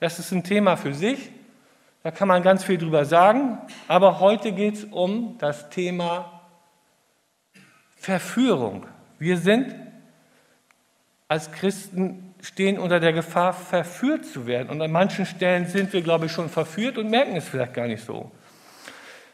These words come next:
Es gibt nicht mal einen konkreten Gegner.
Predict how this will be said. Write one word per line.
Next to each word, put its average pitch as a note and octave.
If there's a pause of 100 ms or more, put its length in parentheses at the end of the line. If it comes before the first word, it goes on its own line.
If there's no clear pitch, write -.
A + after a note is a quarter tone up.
(140)
Es G#3+
gibt C#4
nicht A#3+
mal A#3
einen A#3
konkreten A#3
Gegner. F#3